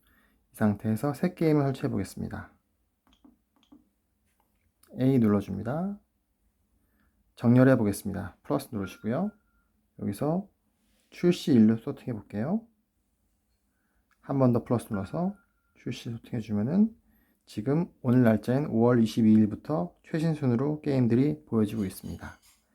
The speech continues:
이 상태에서 원하는 게임 선택해서 A 버튼을 눌러 설치-, 설치하시면 됩니다.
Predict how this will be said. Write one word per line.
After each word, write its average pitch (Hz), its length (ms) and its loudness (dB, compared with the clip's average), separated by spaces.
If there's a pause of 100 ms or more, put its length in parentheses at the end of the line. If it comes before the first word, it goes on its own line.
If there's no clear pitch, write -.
(460)
이 110 60 -8
상태에서 113 520 0
원하는 113 300 4
게임 113 180 -2
선택해서 113 560 -4
A 139 200 0
버튼을 120 440 0
눌러 104 180 0
설치-, 120 220 -6
설치하시면 147 560 -2
됩니다. 87 360 -6